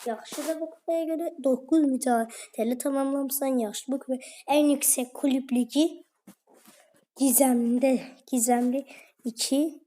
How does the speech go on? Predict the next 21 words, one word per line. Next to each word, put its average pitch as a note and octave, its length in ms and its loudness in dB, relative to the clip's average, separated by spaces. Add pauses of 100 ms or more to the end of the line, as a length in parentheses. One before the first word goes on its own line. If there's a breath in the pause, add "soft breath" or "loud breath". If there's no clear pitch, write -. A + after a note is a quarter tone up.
(100)
yox, A3 220 -2
Destancı A3 520 -4
iki. - 160 -10 (1200)
Destancı C4 1200 -2 (100)
iki C#4+ 420 0 (360)
və C4 260 4 (1500)
mən B3+ 300 4
birdəyəm. B3+ 520 2 (340)
Bu C4+ 160 6 (640 loud breath)
maksimum D4 600 8
altı C4 220 4
yüz B3 80 4
əlli A3 300 4
üç. - 120 -8
Bax, G3+ 140 2 (100)
bu C#4+ 120 8
da D4 160 6
bir C4 140 6 (140)
hata. G3+ 500 -6 (380 loud breath)
Master, C#4+ 560 6 (1300)
baxın. B3+ 460 2